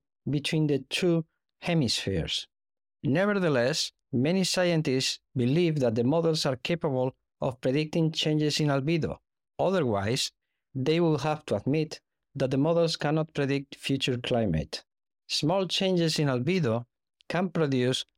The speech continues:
large climate changes of natural origin, and this is the basis of several alternative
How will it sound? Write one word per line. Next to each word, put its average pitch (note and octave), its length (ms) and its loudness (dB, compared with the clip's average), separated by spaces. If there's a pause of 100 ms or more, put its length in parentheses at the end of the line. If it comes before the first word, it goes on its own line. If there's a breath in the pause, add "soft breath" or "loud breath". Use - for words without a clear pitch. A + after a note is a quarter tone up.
(100)
large D3 500 -2
climate E3 400 0
changes C#3+ 480 0
of C3+ 160 -2
natural C3 480 0
origin, E2 600 -2 (520)
and A#2+ 180 0
this F3 160 -2
is F3+ 140 -2
the D3+ 100 -2
basis D#3 580 -2 (380)
of B2 160 -4
several C#3+ 560 0
alternative C#3+ 720 -2